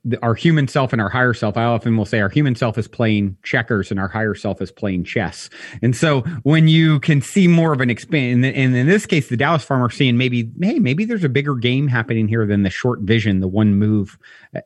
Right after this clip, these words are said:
th-, that's just happened, the horse running away. Uh, the, the, the neighbors come over and say, "Oh my gosh, the horse ran away. One plus one equals two. That means bad. You are screwed. You cannot, you're, you're never gonna be able to till your fields without the help of this,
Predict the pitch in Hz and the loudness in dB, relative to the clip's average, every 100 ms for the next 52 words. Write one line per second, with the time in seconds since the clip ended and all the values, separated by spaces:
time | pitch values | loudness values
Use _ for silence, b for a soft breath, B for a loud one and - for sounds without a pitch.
0 | - 98 110 101 - 107 - 156 165 113 | -6 -4 -2 -4 -2 -6 -2 -2 0 0
1 | 107 107 98 87 123 107 107 98 90 101 | -2 -2 -4 -2 -2 -2 -2 0 0 0
2 | 165 135 139 B B B B 107 113 113 | 2 2 -2 B B B B 0 2 0
3 | 117 113 117 113 127 214 214 - 151 139 | 0 -2 0 2 2 4 2 2 0 0
4 | 131 123 127 170 127 175 - - 123 185 | 0 0 2 2 0 -2 -4 -2 0 2
5 | 202 147 143 131 190 208 208 B B _ | 2 2 2 2 4 2 0 B B _
6 | - 90 87 - - 98 156 156 160 175 | -16 -12 -10 -12 -10 0 0 2 0 2
7 | 180 151 131 - - 202 180 160 170 160 | 2 2 -2 -2 2 2 2 0 0 2
8 | 147 110 104 131 87 73 - b b 107 | 2 0 -2 -2 -2 -6 -16 b b 2
9 | 143 151 147 143 139 127 131 117 113 - | 2 4 2 2 0 0 0 0 0 -2
10 | 190 214 208 196 147 143 - 120 139 156 | 2 4 2 2 2 0 2 2 2 0
11 | 143 131 117 113 110 113 143 196 190 165 | 2 2 2 -2 0 2 4 4 4 2
12 | 156 147 127 117 _ B B - 208 196 | 2 0 0 -2 _ B B -2 2 4
13 | 180 151 185 185 180 151 135 151 - 113 | 4 2 2 2 2 0 0 -2 -2 -2
14 | 165 151 131 131 - | -2 -2 -2 -2 -4